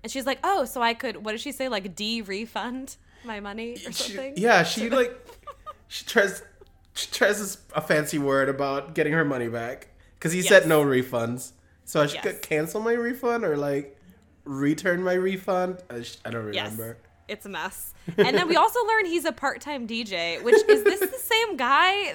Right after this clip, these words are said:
Speaker 1: that had
Speaker 2: From earlier?
Speaker 1: the driving lesson with David? It might be, but I don't remember.
Speaker 2: I don't know. Or it could be, like, it's a normal occupation for stoner teenagers.
Speaker 1: Yeah, that makes a lot of sense.
Speaker 2: <laughs>
Speaker 1: Even though he looks like he could be, like, twenty.
Speaker 2: Twenties.
Speaker 1: But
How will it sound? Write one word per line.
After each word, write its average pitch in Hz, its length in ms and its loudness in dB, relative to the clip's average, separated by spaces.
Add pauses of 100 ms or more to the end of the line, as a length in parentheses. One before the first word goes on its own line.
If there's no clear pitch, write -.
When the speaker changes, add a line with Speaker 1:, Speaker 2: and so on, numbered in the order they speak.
Speaker 1:
that 254 280 2
had 247 360 -4
Speaker 2:
From 156 240 -2
earlier? 147 300 4
Speaker 1:
the 180 80 2
driving 208 320 0
lesson 381 340 -4 (180)
with 254 220 -6
David? 262 340 -4
It 196 140 -6
might 185 240 -4
be, 170 220 -6
but 175 180 -8
I 170 80 -2
don't 170 320 -6 (140)
remember. 123 440 -16
Speaker 2:
I 123 80 -6
don't 120 180 -6
know. 113 360 -6 (160)
Or 139 200 2
it 139 180 0
could 156 180 -4
be, 147 120 0
like, 135 360 0 (260)
it's 135 200 -6
a 139 40 -6
normal 117 540 -4 (720)
occupation 120 580 -8
for 113 280 -6
stoner 113 360 -6
teenagers. 110 720 -10 (520)
Speaker 1:
Yeah, 165 320 -8 (160)
that 151 120 -20
makes 90 200 -20
a - 40 -20
lot - 140 -18
of 160 80 -6 (200)
sense. 156 200 -4
Speaker 2:
<laughs> 190 80 0
Speaker 1:
Even 294 160 -2
though 392 120 -4
he 320 100 -4
looks 285 240 -8
like 262 120 -10
he 226 120 -14
could 180 160 -14
be, 170 100 -12
like, 143 300 -14
twenty. - 320 -18
Speaker 2:
Twenties. 104 420 -8
Speaker 1:
But - 220 -16